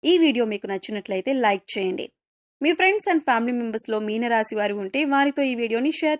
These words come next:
చేసుకోండి. అలాగే ఇప్పటి వరకు మన ఛానల్ని కనుక సబ్స్క్రైబ్ చేసుకోకపోతే సబ్స్క్రైబ్ చేసుకొని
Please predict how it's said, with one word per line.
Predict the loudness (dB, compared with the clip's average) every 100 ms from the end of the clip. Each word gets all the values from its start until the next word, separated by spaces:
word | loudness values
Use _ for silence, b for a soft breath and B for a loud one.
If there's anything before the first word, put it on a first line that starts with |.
| -2
చేసుకోండి. | -6 -6 -10 -8 -12 _ _ _ _ _ _ 2
అలాగే | 4 6 4 2
ఇప్పటి | 2 2
వరకు | 2 2 2
మన | 2
ఛానల్ని | 4 2 4 0
కనుక | -2 -2 -2
సబ్స్క్రైబ్ | -2 -4 -2 -4 -4 -4
చేసుకోకపోతే | -4 -2 -4 -2 -2 -2
సబ్స్క్రైబ్ | -4 -6 -6 -6 -4 -6
చేసుకొని | -6 -4 -2